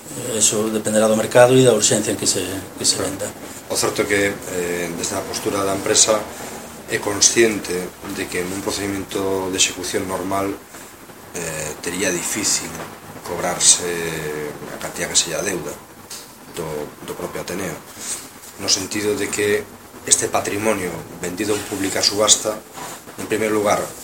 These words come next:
Speaker 2: xa habería dudas desde o punto de vista xurídico para certa parte deste patrimonio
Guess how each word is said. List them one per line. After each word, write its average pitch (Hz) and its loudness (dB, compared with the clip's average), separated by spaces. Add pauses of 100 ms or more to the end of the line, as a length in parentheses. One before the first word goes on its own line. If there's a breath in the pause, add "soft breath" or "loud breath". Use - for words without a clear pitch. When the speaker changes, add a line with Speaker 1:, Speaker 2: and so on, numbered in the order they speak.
(240)
Speaker 2:
xa - 6
habería 107 4
dudas 101 2
desde 98 -6
o - -10
punto 101 -2
de - -
vista 101 -2
xurídico 104 -2
para 90 -2
certa 104 -2 (800)
parte 113 4
deste 98 4
patrimonio 104 -2